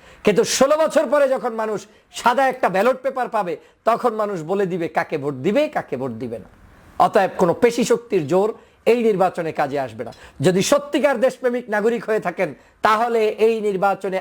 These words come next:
আপনি আপনার যোগ্যতার প্রমাণ রাখুন এবং এই নির্বাচনকে সাহায্য করুন। আমি এই সরকারকে অনুরোধ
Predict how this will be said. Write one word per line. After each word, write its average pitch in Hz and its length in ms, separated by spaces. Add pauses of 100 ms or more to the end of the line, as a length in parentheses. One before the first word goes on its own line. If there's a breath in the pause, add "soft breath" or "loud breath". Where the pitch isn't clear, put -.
(120)
আপনি 175 260 (100)
আপনার 165 220 (120)
যোগ্যতার 170 540
প্রমাণ 165 280 (160)
রাখুন 262 320 (480 soft breath)
এবং 254 180 (100)
এই 214 140
নির্বাচনকে 180 580
সাহায্য 139 260 (120)
করুন। 196 200 (480 soft breath)
আমি 247 160 (140)
এই 190 80 (100)
সরকারকে 196 460
অনুরোধ 170 220